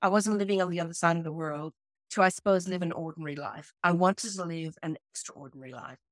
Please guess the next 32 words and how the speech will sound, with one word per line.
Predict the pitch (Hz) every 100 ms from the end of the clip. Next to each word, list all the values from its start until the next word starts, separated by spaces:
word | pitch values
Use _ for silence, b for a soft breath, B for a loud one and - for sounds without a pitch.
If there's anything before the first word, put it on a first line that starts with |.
| _ _ _
And | 202 190
so | - 208 185 190
we | 196
were | 220
getting | 208 202 202
up, | 190 190
dropping | 196 190 214
the | 208
kids | - 196 - -
at |
childcare | - 170 - 175
at | -
seven | 170 180
o'clock | 175 180
in | 185
the | 180
morning, | 156 156 160 -
picking | 226 233
them | 202
up | 185 175
at |
half | 170 165 -
five, | 165 160
six | 165 175 -
o'clock | - 165
of | 156
the | 143
night | 139 143
time, | 156 151 156 b b _
wash, | 233 240 -
rinse, | 185 156 139 156
repeat | - 156 151